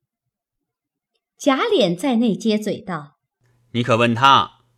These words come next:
Speaker 2: 倒像屋里有老虎吃他呢。”
Speaker 1: 平儿道： “屋里一个人没有，我在他跟前做什么？”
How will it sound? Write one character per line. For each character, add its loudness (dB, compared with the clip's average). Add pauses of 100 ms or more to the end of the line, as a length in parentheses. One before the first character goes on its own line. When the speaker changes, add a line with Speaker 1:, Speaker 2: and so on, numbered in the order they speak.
(200)
Speaker 2:
倒 -2
像 -2
屋 0
里 0
有 2
老 0
虎 -4
吃 -2
他 -6
呢。” -4 (1700)
Speaker 1:
平 -2
儿 -4
道： -10 (1000)
“屋 -2
里 0
一 -4
个 -4
人 -4
没 -2
有， -8 (360)
我 -2
在 -6
他 -8
跟 -4
前 -2
做 -4
什 -8
么？” -12